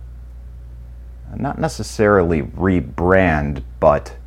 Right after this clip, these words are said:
reconfigure the manner in which we represent ourselves online, specifically through the website, and that is through a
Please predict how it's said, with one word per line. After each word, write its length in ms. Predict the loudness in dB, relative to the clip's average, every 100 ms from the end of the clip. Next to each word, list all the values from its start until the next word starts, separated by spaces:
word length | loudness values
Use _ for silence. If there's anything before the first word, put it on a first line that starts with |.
| -18 -18 -18 -18 -18 -18 -18 -18 -18 -18 -18 -14
reconfigure 1200 | -2 2 2 0 -4 -4 2 2 4 0 0 -2 -10 -16 -18 -18 -18 -16 -16 -16 -16 -16 -16 -12 -4
the 140 | 0
manner 440 | 4 4 4 2
in 280 | 0 -2 -2
which 340 | -2 -4 -8 -16 -18 -18 -18 -18 -18 -10
we 140 | -2
represent 640 | 4 4 4 0 2 0 0
ourselves 560 | -2 2 2 2 -4 -6
online, 680 | 0 0 0 0 0 0 -2
specifically 960 | -6 -8 -8 -6 -4 -4 -6 -8 -8
through 280 | -8 -6 -6
the 80 | -4
website, 600 | -2 -2 -2 -4 -4 -4
and 160 | -8 -4
that 280 | -4 -4
is 220 | -8 -10 -12
through 300 | -8 -8 -6
a 260 | -6 -6